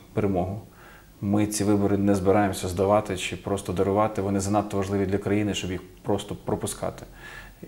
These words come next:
І є всі можливості зібрати двісті двадцять шість голосів в наступному парламенті, а потім все буде в наших руках, наскільки ми зможемо утримати цю більшість і утримати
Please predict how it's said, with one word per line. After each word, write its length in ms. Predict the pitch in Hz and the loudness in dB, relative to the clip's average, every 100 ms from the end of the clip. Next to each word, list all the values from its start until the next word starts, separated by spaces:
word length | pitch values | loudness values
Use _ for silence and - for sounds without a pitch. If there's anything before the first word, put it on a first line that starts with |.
| - | 0
І 60 | |
є 140 | 117 139 | 4 4
всі 260 | 139 139 | 4 2
можливості 520 | 131 117 123 123 120 101 | 4 4 4 2 0 -2
зібрати 380 | 110 113 104 | 2 4 2
двісті 260 | 101 98 - | 0 -4 -2
двадцять 240 | 101 95 | -2 -2
шість 180 | 90 98 | -4 -4
голосів 300 | 98 95 - | -2 -2 -2
в 40 | 95 | -6
наступному 400 | 87 92 101 92 | -6 -8 -6 -2
парламенті, 540 | 101 117 135 120 104 | 0 2 0 -4 -6
а 60 | 101 | -4
потім 400 | 110 117 120 107 | 2 2 2 -4
все 180 | - 104 | -2 -2
буде 160 | 110 | 0
в 20 | |
наших 280 | 104 101 90 | -2 -2 -4
руках, 320 | 101 113 113 | -4 -4 -4
наскільки 340 | 101 - 101 107 | -6 -4 -2 -2
ми 80 | 98 | -2
зможемо 360 | 107 107 107 | 0 0 0
утримати 440 | 95 104 107 101 95 | -2 -2 -4 -4 -6
цю 160 | - | -8
більшість 460 | 92 101 - 90 - - - - - | -4 -4 -4 -8 -12 -18 -18 -20 -10
і 180 | 113 101 | -2 0
утримати 760 | 98 98 110 104 101 95 90 | 0 0 -2 -2 -2 -2 -2